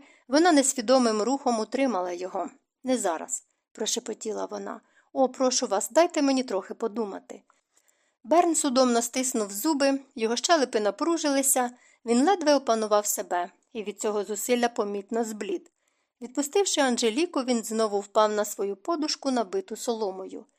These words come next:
Він більше не дивився на Анжеліку, а з дивним виразом обличчя витріщився на маленький срібний казанок, принесений йому мавром Рескатора.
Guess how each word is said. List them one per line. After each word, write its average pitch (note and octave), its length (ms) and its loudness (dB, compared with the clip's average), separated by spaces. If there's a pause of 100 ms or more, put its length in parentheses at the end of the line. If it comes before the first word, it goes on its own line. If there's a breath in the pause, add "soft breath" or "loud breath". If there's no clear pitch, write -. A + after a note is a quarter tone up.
(260)
Він A3 180 -2
більше E4+ 300 0
не D#4 100 2
дивився C#4 480 0
на G#3 140 0
Анжеліку, F#3+ 720 -6 (140)
а G#3 100 -6
з F#3+ 60 -10
дивним A3+ 400 0
виразом A3+ 440 4
обличчя D4 460 -2
витріщився C#4+ 840 -2 (120)
на G#3+ 140 2
маленький D4+ 560 0
срібний G#3+ 460 -4
казанок, F#3+ 600 -4 (260)
принесений D4 680 0
йому C#4+ 220 2
мавром G3 500 -4
Рескатора. G#3 720 -8